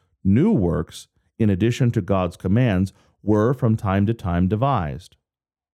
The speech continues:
The people of Israel had seen the prophets sacrificing on high places,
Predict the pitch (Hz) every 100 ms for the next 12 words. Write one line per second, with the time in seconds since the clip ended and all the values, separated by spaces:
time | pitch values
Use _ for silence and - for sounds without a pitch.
0 | _ _ _ _ _ - 92 107 131 180
1 | 170 101 82 87 92 90 87 - 117 147
2 | 156 - 87 85 113 - 127 127 120 -
3 | 92 95 - 95 90 87 90 90 - 170
4 | 147 - - -